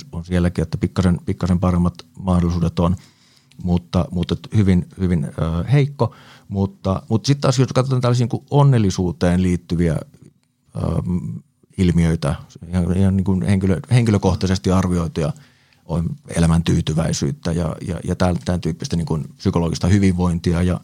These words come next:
ja muuta. Ja niitä, niitä älykkyys ei, ei juurikaan ennusta. Et sen, sen suhteen niin se, se, tota, psykologiset ominaisuukset ja niissä, niin kuin, tämmöiset perhonsuustekijät on,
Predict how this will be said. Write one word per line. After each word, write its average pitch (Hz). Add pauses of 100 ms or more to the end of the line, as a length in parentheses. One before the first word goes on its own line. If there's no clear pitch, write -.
ja 90
muuta. 98 (460)
Ja -
niitä, 165
niitä 175
älykkyys 127
ei, 104
ei 98 (280)
juurikaan 98
ennusta. - (220)
Et 113
sen, 139
sen 135
suhteen 95
niin 92
se, 87 (160)
se, 92
tota, - (760)
psykologiset 120
ominaisuukset 92
ja 92
niissä, 95
niin 85
kuin, 80
tämmöiset 80
perhonsuustekijät 82
on, 76